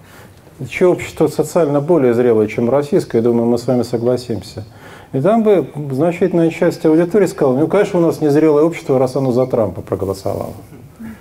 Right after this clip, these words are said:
Я к чему веду? Что нам придётся дать людям возможность самим делать выбор и самим совершать ошибки. Видимо, не сразу во всей России.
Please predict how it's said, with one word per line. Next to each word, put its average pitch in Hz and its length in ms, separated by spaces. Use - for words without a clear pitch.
Я 143 100
к 143 80
чему 185 260
веду? 135 320
Что 120 540
нам 165 460
придётся 143 640
дать 110 440
людям 113 440
возможность 131 760
самим 123 400
делать 107 380
выбор 101 300
и 120 60
самим 123 420
совершать 110 560
ошибки. - 520
Видимо, 156 640
не 123 200
сразу 139 520
во 117 140
всей 117 260
России. - 580